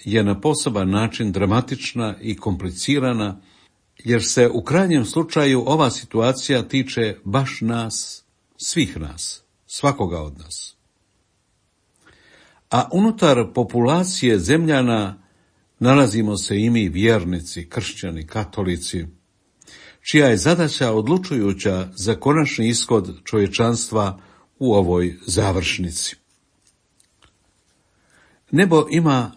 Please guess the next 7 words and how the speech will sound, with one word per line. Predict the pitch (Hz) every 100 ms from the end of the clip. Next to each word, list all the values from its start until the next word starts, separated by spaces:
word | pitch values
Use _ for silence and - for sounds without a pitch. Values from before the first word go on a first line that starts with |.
| -
svoj | - 131 107
jasan | 98 92 -
status | 78 - 110 120 135 - 156
i |
ulogu, | 110 78 71 - _ _ _ _
pakao | - 92 101 92
također. | 101 98 147 147 -